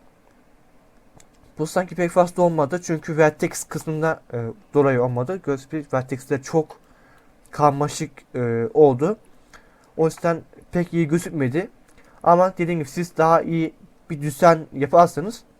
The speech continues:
eminim, e, daha güzel gözükecektir. Benimki biraz karışık vertex olduğu için, yani şu şeyde biraz dağıttım bayağı bir. Acele etmekten hemen ders yapayım diye,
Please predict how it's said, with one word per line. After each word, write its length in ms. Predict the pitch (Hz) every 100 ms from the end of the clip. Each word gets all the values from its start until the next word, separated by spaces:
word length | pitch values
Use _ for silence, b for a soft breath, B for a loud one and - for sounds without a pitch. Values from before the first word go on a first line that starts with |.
| _ b b b b -
eminim, 480 | 180 156 147 196 220 _ b b b b _
e, 60 | 123 120 120 120 120 120 117 _ _ _ _ _ - _ _ _ -
daha 240 | 165 170 180
güzel 440 | 143 151 - 180
gözükecektir. 800 | 151 147 165 147 156 - 180 - _ _ _ - - _ _ _ _ _ - - b b b b b b -
Benimki 420 | 165 147 - 165
biraz 240 | 165 170
karışık 480 | - 151 151 151 175
vertex 420 | 165 151 156 -
olduğu 200 | 156 156
için, 400 | 165 131 135 139 -
yani 160 | 127
şu 140 | 127 147
şeyde 340 | 151 123 120
biraz 220 | 135 131 - -
dağıttım 480 | 135 131 - 127
bayağı 260 | 120 113 110
bir. 120 | 160 - b b b b b b _ _ - _ -
Acele 280 | 147 139 143
etmekten 600 | 143 147 135 143 131 120
hemen 300 | 147 156 147 131 131 -
ders 300 | 151 143 -
yapayım 320 | 139 139 139
diye, 180 | 120 120